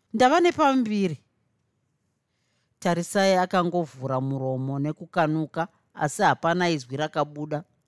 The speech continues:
"Wakazviziva rini?" "Nezuro,"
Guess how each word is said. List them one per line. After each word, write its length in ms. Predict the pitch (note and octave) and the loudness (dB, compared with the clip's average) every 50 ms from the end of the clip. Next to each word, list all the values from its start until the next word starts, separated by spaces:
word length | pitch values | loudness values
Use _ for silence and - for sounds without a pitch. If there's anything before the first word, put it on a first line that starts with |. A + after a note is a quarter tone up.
| _ _ _ _ _ _ _ _ _ _ _ _ _ _ _ _ _ _ _ _ _ _ _ _ _ _ _ - | _ _ _ _ _ _ _ _ _ _ _ _ _ _ _ _ _ _ _ _ _ _ _ _ _ _ _ -2
"Wakazviziva 720 | A#3 A#3+ - E4+ D#4+ A#3+ A3+ F#3 - A3+ B3 C4+ C4 B3+ | -2 2 4 2 2 2 0 0 0 0 4 4 4 4
rini?" 420 | B3+ B3+ A#3+ G#3+ G3+ F#3+ G3+ A#3+ - _ _ _ _ _ _ _ _ _ _ _ _ _ _ _ _ _ _ _ _ _ _ _ _ | 4 2 2 2 2 0 0 -4 -8 _ _ _ _ _ _ _ _ _ _ _ _ _ _ _ _ _ _ _ _ _ _ _ _
"Nezuro," 720 | - C4 C4+ C4+ A#3 F#3+ - A3+ C#4 F4 G4 G4 E4+ G3 | 0 2 2 2 2 0 -2 0 0 2 2 2 0 -2